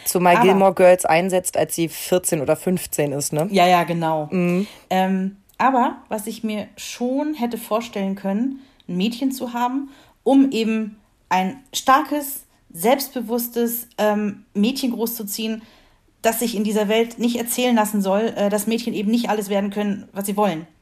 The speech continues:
Speaker 2: Verstehst
Speaker 1: Mhm.
Speaker 2: du, was ich meine? Das hätte
Speaker 1: Mhm.
Speaker 2: mich schon gereizt. Also so dieser Emanzen-Gedanke auch so ein bisschen dahinter. Aber, und das, jetzt kommt das, was du gesagt hast, wir erziehen eben jetzt Jungs,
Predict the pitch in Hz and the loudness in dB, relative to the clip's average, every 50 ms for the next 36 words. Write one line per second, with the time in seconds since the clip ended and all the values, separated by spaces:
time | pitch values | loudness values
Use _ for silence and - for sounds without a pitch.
0 | _ _ - 180 175 170 165 165 190 214 208 202 202 - 208 202 220 233 - - | _ _ -2 -2 0 0 -2 -2 -2 -2 -4 -4 -6 -4 -4 -2 -2 -4 -6 -10
1 | - - 196 202 202 196 214 240 233 233 - - 262 262 254 226 220 180 175 185 | -6 -4 0 0 0 2 2 0 0 0 -2 -2 -2 -2 0 0 0 0 0 0
2 | 180 - - 196 208 196 208 208 202 214 190 208 202 196 196 - - - - - | 0 -4 -6 -4 -4 -4 -4 -6 -6 -4 -2 0 0 0 -2 -6 -14 -20 -20 -20
3 | - _ _ _ _ _ _ _ _ _ - 240 233 233 226 233 277 269 - - | -20 _ _ _ _ _ _ _ _ _ 4 6 6 8 6 6 4 2 2 2
4 | 294 240 214 202 - 185 180 185 - 196 - 170 170 - 196 190 175 180 - - | 2 0 0 0 0 -2 -2 -2 -4 -4 -6 -4 -6 -4 -6 -6 -6 -6 -6 -6
5 | 190 185 180 175 175 185 185 190 214 220 277 277 - - - - - _ - - | -6 -6 -4 -4 -4 -4 -4 -2 -2 -2 -2 -4 -6 -14 -20 -20 -20 _ -20 -4
6 | - 220 254 285 240 240 247 254 226 214 202 214 214 208 - - - 214 208 - | 0 2 2 4 4 4 2 2 0 0 -2 -2 -4 -4 -6 -8 -8 -8 -6 -4
7 | 233 226 208 214 214 - 214 202 - 240 233 262 220 196 190 185 202 - - 214 | -4 -2 -2 -4 -4 -6 -10 -10 -8 -6 -4 -4 -2 -2 -2 -4 -4 -4 -4 -4
8 | 233 233 - - _ _ _ _ _ _ _ _ 196 180 185 240 277 311 277 - | -4 -4 -10 -18 _ _ _ _ _ _ _ _ -8 -2 0 4 4 4 4 2
9 | 226 220 - - - 226 226 233 233 233 - - - _ _ - 220 226 220 226 | 0 -2 -2 -4 -4 0 2 2 0 0 -2 -10 -18 _ _ -2 0 2 2 2
10 | 208 202 202 - - 208 285 294 233 196 - - - - | 2 0 -2 -2 0 2 4 4 4 4 2 -2 -8 -10